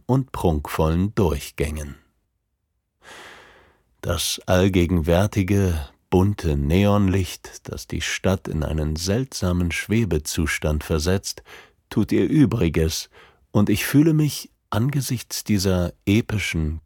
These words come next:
Künstlichkeit, dieser Maßlosigkeit vollständig entwurzelt, unfähig, noch eine Entscheidung zu treffen.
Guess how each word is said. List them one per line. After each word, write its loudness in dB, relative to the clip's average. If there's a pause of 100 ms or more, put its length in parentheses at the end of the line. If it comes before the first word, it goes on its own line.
(100)
Künstlichkeit, -2 (320)
dieser 2 (200)
Maßlosigkeit -2 (400)
vollständig -2
entwurzelt, -4 (640)
unfähig, 0 (260)
noch -8 (100)
eine 2
Entscheidung -2
zu -6
treffen. -8